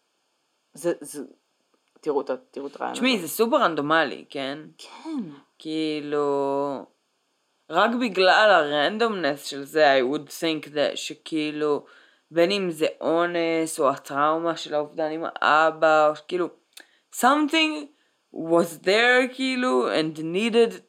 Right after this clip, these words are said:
Speaker 2: taking care of, ו-, was missed. כי כאילו, בן אדם לא מתפלפ יום בהיר אחד בגיל חמש עשרה.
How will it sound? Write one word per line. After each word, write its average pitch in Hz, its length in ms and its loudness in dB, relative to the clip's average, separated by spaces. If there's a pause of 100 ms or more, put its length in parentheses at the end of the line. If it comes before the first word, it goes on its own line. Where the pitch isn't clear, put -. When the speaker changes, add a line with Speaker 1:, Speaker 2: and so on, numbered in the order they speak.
(120)
Speaker 2:
taking 175 460 -6
care 196 260 4 (160)
of, - 240 -6 (640)
ו-, 143 420 0 (120)
was 147 140 -6
missed. - 520 -2 (720)
כי 165 180 -2
כאילו, 156 720 4 (440)
בן 175 200 -2 (100)
אדם 220 160 6
לא 226 100 4
מתפלפ 196 840 2
יום 185 260 2
בהיר 175 340 4
אחד 170 380 2
בגיל 151 240 0
חמש 120 360 -4 (140)
עשרה. 92 300 -4